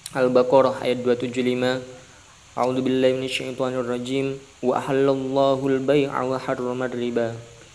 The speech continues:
Dan Allah telah menghalalkan jual beli dan mengharamkan riba. Maka seorang muslim yang taat haruslah menjauhi berbagai bentuk ribawi, baik itu riba fadl maupun riba nasi'ah, sesuai dengan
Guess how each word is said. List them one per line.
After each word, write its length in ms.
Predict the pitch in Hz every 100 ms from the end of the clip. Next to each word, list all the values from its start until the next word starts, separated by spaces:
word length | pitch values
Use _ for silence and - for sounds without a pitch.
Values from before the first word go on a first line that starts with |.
| - - - - -
Dan 160 | 120 131
Allah 480 | 123 127 127 120 117
telah 220 | 120 123
menghalalkan 760 | 127 127 - 131 131 131 123
jual 220 | 123 123
beli 400 | 123 143 127 117
dan 160 | 117 120
mengharamkan 800 | 120 117 120 135 127 117 113 110
riba. 400 | 110 107 107 104 107 - - - - - - - - -
Maka 480 | 117 123 117 120 120
seorang 560 | 117 - - 127 127 127
muslim 240 | - 123
yang 180 | 123 127 123
taat 320 | 127 127 127 - -
haruslah 400 | 127 147 143 123
menjauhi 320 | 123 120 120
berbagai 400 | 120 123 123 120 120
bentuk 400 | 123 123 127 -
ribawi, 480 | 123 117 120 117 117
baik 240 | 120 120
itu 400 | 123 - 127 123
riba 320 | 123 123 123 117
fadl 480 | 143 127 117 117 113 - - - -
maupun 400 | 139 151 135 117
riba 240 | 123 117 117
nasi'ah, 480 | 117 123 123 117 107 - - - - - - -
sesuai 400 | - 123 147 143
dengan 400 | 127 120 120 120